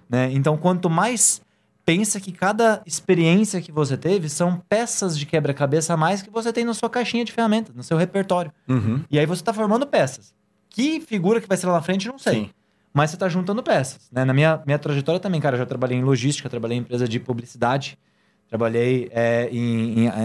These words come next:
Speaker 1: em agência, trabalhei com T I, com comércio exterior, né? Então, todo esse repertório, é, automotivo, é, hoje, né, nos projetos de inovação, cara, me ajuda pra caramba,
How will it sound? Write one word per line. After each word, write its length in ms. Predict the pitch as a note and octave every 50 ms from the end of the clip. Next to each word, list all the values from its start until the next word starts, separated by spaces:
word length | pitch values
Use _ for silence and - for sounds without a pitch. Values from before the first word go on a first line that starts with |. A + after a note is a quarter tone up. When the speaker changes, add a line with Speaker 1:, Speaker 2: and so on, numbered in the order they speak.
| A2 - -
Speaker 1:
em 60 | A#2
agência, 540 | A#2 A2+ G#2 F#2+ A#2 C3 C#3 D3+ C#3+ - B2+
trabalhei 340 | - A2+ G#2 G2+ A2 A2+ A2+
com 160 | - - A#2+
T 180 | G2+ - C#3+ C3
I, 320 | A#2 A2+ B2+ C#3+ D#3 C#3+ D3 -
com 160 | - A#2+ A#2
comércio 380 | A2 - A#2+ A#2+ B2 C#3 C3+ -
exterior, 680 | - D#3 C#3+ A2+ A#2+ B2 B2+ C3+ D3+ D3+ C#3 - - - _ _ _ _ -
né? 180 | A#2 B2+ C3 C3+
Então, 280 | C#3 C#3 C#3 D3+ D#3 D#3
todo 260 | D#3 - F#3+ A3+ C4
esse 140 | - - F3
repertório, 840 | E3+ E3+ E3 - C#3+ C3 C3+ - C#3 D3 F#3 G#3+ G#3+ D#3 B2 G#2+ - - _ _ _ _ _ _ _ _ _ _ _ _ _
é, 260 | - A#2+ A#2+ A#2+ A#2+ A#2+
automotivo, 840 | A2 B2+ C3+ D#3 C#3+ C#3 C3 - - C#3 D3 D#3+ D#3 C3+ C#3 C3+ - - _ _ _ _ _ _ -
é, 360 | B2+ B2+ C3 C3 C3 C3+ C3+ -
hoje, 380 | D3+ D#3+ F#3+ G3+ F3 D3+ D3+
né, 100 | C#3 C#3+
nos 160 | C#3 C#3 C3 C3+
projetos 460 | - C#3 C#3 A#2+ B2 B2+ A#2+ A#2 - -
de 100 | A#2 B2
inovação, 680 | B2 B2 A#2+ A#2 A#2 G#2+ - - D3+ F#3 G#3 F#3 C#3+ C3 -
cara, 180 | E3+ E3 C3+
me 100 | C3 C#3
ajuda 240 | C#3 C3 D#3 F3 F#3
pra 320 | F#3 - - F3+ F3+ G#3
caramba, 600 | G#3+ - G#3 D#3+ C#3+ D3+ F#3+ G#3+ F3+ B2 G#2 -